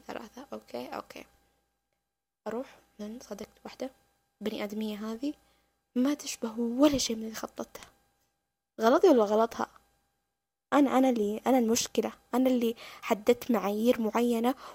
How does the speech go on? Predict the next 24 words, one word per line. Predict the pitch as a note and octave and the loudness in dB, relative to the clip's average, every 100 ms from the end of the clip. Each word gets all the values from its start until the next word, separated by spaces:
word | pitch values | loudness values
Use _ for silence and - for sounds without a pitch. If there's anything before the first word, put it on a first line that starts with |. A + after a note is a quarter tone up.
| - | -4
وأرفض | - - - - E4+ | 0 0 -2 -2 -4
التنازل | - - B3+ D#4+ D#4+ C4 B3 | -4 -2 0 2 2 0 2
عنها | C#4 A#3+ B3 C#4+ - - - _ | 2 2 -2 -4 -4 -16 -20 _
وأجبر | - F#4 F4 E4+ | -4 -4 -2 -2
الآخرين | E4 C#4 C4 - C4 D4 F4 A#4 - _ _ - - | -2 -2 -4 -4 -4 0 0 -2 -6 _ _ -20 -4
على | C#4+ D4 - | -2 -2 -2
أن | D#4 D#4 | 0 0
يتقمصوها. | C#4 - D4+ D4 C#4+ - A4 C4+ - - _ | 0 -2 2 4 2 2 2 0 -6 -16 _
وين | D#4+ D#4+ | 4 6
بنوصل؟ | C4+ C4 - - - _ _ _ _ _ _ _ | 4 4 0 -10 -16 _ _ _ _ _ _ _
فهذه | - - G#4 - | -4 0 2 2
أشياء | D4 - F#4 | 2 -2 -4
كثيرة | - - D#4+ | -6 -10 -10
تصير | D4 - - C#4+ - | -8 -12 -6 -6 -6
يعني | G#3 G#3 G3+ | -8 -8 -10
في | - G#3 G#3+ G3+ C#4+ A#3 | -10 -10 -10 -10 -12 -10
الواقع، | C4 C#4+ - B3+ _ _ _ _ _ | -10 -10 -14 -20 _ _ _ _ _
أشياء | - D#4+ | -12 -12
كثيرة | - D#4 A#3+ | -10 -8 -8
أنا | A3 | -10
يعني | A3 - - | -12 -12 -14
أشوفها. | - C4+ A3+ | -12 -8 -6
هو | G#3+ G#3 | -6 -6
يعني | - - | -8 -12